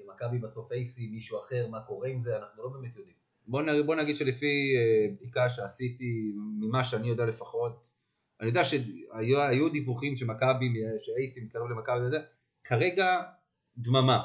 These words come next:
Speaker 1: כן,
Speaker 2: מהבחינה הזו.
Speaker 1: נכון.
Speaker 2: כרגע מהבחינה הזו דממה, לא יודעים מה קורה, אה, אם בנדר ממשיך, לא ממשיך, איי סי בא, לא בא, שחקן אחר בעמדה ארבע,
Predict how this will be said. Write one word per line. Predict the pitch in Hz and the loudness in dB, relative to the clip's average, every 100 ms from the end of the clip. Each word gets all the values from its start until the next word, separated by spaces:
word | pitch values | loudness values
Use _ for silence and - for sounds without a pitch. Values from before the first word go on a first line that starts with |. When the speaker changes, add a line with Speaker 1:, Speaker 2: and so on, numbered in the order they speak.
| - - _ | -4 -20 _
Speaker 1:
כן, | - | -4
Speaker 2:
מהבחינה | 104 - 110 101 | -2 0 0 2
הזו. | 95 92 | 0 -4
Speaker 1:
נכון. | 90 - _ _ | -10 -18 _ _
Speaker 2:
כרגע | 123 131 165 151 | -2 0 4 2
מהבחינה | 127 120 - 131 139 | 2 -2 -2 -2 0
הזו | 117 123 | 0 0
דממה, | 120 113 107 160 175 | 0 -2 0 0 2
לא | 147 143 | 4 4
יודעים | 131 135 | 2 -2
מה | 127 | -4
קורה, | 123 123 131 127 - _ _ 107 | -2 0 0 0 -6 _ _ -4
אה, | 104 104 104 107 | 0 0 2 2
אם | 107 107 | 0 2
בנדר | 123 123 | 4 4
ממשיך, | 113 110 127 | 2 0 -4
לא | 135 135 | -2 -2
ממשיך, | 123 120 | -4 -4
איי | 120 | -4
סי | 120 120 | -4 -2
בא, | 117 | -2
לא | 117 123 | 0 0
בא, | 113 | -2
שחקן | - - 117 113 | -8 -10 -8 -4
אחר | 113 | -4
בעמדה | 110 110 113 | -4 -4 -2
ארבע, | 120 117 | -2 -2